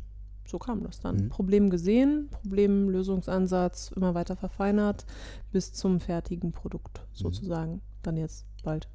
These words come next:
Speaker 1: hoffentlich.
Speaker 2: Wie lange ist es her, dass du, ähm,
Speaker 1: Mm, ein
Speaker 2: angefangen
Speaker 1: knappes Jahr.
Speaker 2: hast? Ein knappes Jahr.
Speaker 1: Mhm.
Speaker 2: Genau, du hast es gerade schon gesagt, fast fertig, fast, fast reif. Im Q A wurde es auch angesprochen.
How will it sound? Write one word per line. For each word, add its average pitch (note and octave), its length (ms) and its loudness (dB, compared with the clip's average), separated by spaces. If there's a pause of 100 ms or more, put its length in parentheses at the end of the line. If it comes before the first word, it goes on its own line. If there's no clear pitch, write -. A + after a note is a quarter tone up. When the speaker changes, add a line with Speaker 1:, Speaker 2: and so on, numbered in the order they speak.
(120)
Speaker 1:
hoffentlich. D#3+ 440 -6 (920)
Speaker 2:
Wie - 60 8
lange G2 160 2
ist G#2 100 -4
es - 140 -10
her, A2 240 -2
dass - 180 -10
du, C3+ 300 -10
ähm, B2+ 480 -4 (240)
Speaker 1:
Mm, - 40 6
ein A#3+ 280 8
Speaker 2:
angefangen A3 220 2
Speaker 1:
knappes G3+ 360 0
Jahr. D#3+ 200 4
Speaker 2:
hast? E3+ 100 -4 (180)
Ein - 60 -14
knappes - 260 -12
Jahr. - 140 -12
Speaker 1:
Mhm. G#3+ 180 8 (720)
Speaker 2:
Genau, G#2+ 180 -2
du B2+ 60 0
hast A#2 140 -2
es - 100 -12
gerade A#2 180 0
schon B2 140 -6
gesagt, A#2 580 -4
fast - 380 -8
fertig, C#3 500 -8
fast, - 440 -12
fast - 480 -8
reif. B2+ 340 -2
Im A2+ 100 -4
Q - 200 -8
A B2 160 -4
wurde A#2 120 -8
es A2+ 120 -10
auch C3 200 -6
angesprochen. C3+ 640 -6